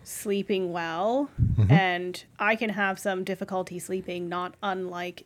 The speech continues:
Speaker 1: any other human being. So I tried putting my phone down early.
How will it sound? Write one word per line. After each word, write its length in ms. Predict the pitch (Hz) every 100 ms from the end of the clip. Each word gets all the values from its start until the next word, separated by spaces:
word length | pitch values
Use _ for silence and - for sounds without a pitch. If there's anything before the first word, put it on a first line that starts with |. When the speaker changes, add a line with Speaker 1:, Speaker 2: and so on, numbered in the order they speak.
| -
Speaker 1:
any 380 | 196 190 185
other 300 | - 190 190
human 320 | 185 196 196 208
being. 320 | 226 254 302 - - - - - - _
So 420 | - - 214 202 190
I 360 | 208 208 208
tried 500 | 202 214 196 190 190
putting 240 | - 202 196
my 120 | 190
phone 260 | 202 214 208
down 260 | 190 185
early. 500 | 185 180 180 208 277